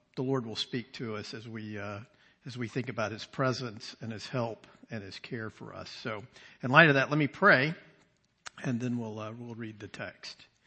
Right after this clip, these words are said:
Lord, we thank you today that, um, your, your yoke is easy and your burden is light,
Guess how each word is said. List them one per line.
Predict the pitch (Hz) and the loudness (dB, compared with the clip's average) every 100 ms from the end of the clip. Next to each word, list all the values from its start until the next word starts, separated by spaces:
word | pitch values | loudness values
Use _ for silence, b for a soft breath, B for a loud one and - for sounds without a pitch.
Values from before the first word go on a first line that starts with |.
| B B B - | B B B 4
Lord, | 147 | 6
we | 135 139 | 6 8
thank | 175 156 | 8 8
you | 156 | 6
today | 139 131 123 113 | 4 4 4 2
that, | 113 113 - - - | -2 -4 -4 -14 -10
um, | 131 117 110 127 127 _ - B B B B B B B _ - 117 170 | -4 -2 -2 -6 -10 _ -20 B B B B B B B _ -6 -4 0
your, | 143 151 156 - | 4 6 4 4
your | 147 147 | 4 6
yoke | 139 147 156 | 6 6 4
is | 131 123 | 2 4
easy | 139 131 139 139 135 | 2 2 -2 -4 -4
and | 131 117 | -2 -2
your | 113 | -2
burden | 110 127 135 127 | -2 0 0 0
is | 104 101 | -4 -4
light, | 127 165 127 107 - | -2 0 0 -4 -8